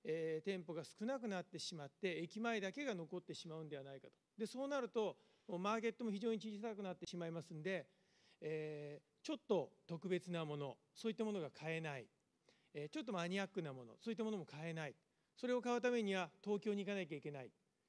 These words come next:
もはや東北の顔ではなくて、東北の一つの、えー、街と、大きいショッピングモールと変わらないというような形になってしまうんでないかということが懸念されます。で、じゃあどういった街を、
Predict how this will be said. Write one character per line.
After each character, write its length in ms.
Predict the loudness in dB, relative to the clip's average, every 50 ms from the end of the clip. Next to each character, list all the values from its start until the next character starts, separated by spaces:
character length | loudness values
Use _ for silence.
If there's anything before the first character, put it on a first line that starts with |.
| _ _ _ _ _ _ _ 0
も 160 | 2 2 4
は 80 | 4 6
や 280 | 6 6 6 4 2 2 2
東 340 | 2 2 4 4 4 2
北 120 | 4 4 4
の 220 | 4 6 4 4
顔 300 | 2 -2 -2 2 2 4
で 80 | 4 4
は 120 | 4 2
な 120 | 0 -2 -4
く 80 | -4
て、 240 | 0 2 2 2 2 2
東 260 | 0 2 2 0 0
北 80 | 0 0
の 140 | 0 0
一 200 | 0 0 -2 -4
つ 120 | -2 0 0
の、 160 | 0 0 -2 -6 _ _ _ _ _ _ -2
え 280 | 0 2 4 4 2 2
ー、 60 | 0
街 260 | -4 -6 -6 -8 -6
と、 140 | -6 -8 -8 _ _ _ _ _ _ _ _ _ _ _ _ _ _ _
大 180 | 2 2 2 4
き 160 | 4 2 2
い 40 | 4
シ 80 | 4 0
ョ 40 | 0
ッ 20 |
ピ 180 | 0 2 2 2
ン 20 |
グ 80 | 2 4
モ 100 | 4 2
ー 20 | 2
ル 120 | 2 -2
と 20 | -4 -2
変 80 | -2
わ 80 | 0 0
ら 120 | 0 0
な 140 | 0 0 0
い 100 | -2 -2 _ _ _ 2
と 80 | 4
い 40 | 4
う 20 |
よ 120 | 4 4 4
う 20 | 2
な 80 | 2
形 340 | 0 0 -2 -2 -4 -4 -6
に 140 | -6 -6 -8 -12 -10 _
な 160 | 2 2 2 2
っ 40 |
て 120 | 2 0 -2
し 140 | -2 0 0
ま 100 | 0 0
う 80 | 0
ん 60 | 0
で 100 | 0 -2
な 160 | 0 0 0 -2
い 60 | -2
か 120 | -4 -8
と 240 | -10 -10 _ -4 -2
い 40 | -2
う 60 | 0
こ 60 | 0
と 80 | 0 0
が 80 | 0
懸 180 | 0 0 0 0
念 160 | 0 0 0
さ 120 | 0 0 2
れ 100 | 2 2
ま 120 | 2 0
す。 180 | -2 -6 -12 -16 _ _ _ _ _ _ _ _ _ _ _ _ _ _ _ _ _ _ _ _ -20 -20 -20 -20 -18 -20 -20 -20 -20 -20 -20 -20 -20 -20 -20 -14 _ 4
で、 240 | 6 6 6 6 2 -4 -20 _ _ _ -6
じ 160 | 0 4 6
ゃ 80 | 6 6
あ 60 | 6
ど 200 | 4 2 0 0
う 60 | 0
い 40 | 0
っ 20 | 2
た 120 | 2 2
街 300 | 4 4 2 2 4 4
を、 160 | 4 4 2